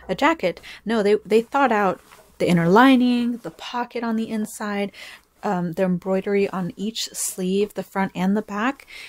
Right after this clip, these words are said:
and then down to the color of the buttons to match everything. It's just really well done,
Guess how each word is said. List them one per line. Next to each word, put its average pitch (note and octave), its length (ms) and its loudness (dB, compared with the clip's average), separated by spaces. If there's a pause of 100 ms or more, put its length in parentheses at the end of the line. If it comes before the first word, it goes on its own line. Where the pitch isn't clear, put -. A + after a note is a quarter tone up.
(180)
and F#3 180 -4
then F3+ 380 -2 (540)
down G3+ 240 4
to C4+ 120 -2
the B3 80 0
color A3 260 -4
of G#3+ 100 -4
the F#3+ 80 -6
buttons E3+ 460 -6
to - 100 -12
match F3 280 -6
everything. F3 360 -10
It's F#3+ 160 -4
just A#3 220 -4
really D#4+ 260 4
well A3+ 220 2
done, F3 480 -6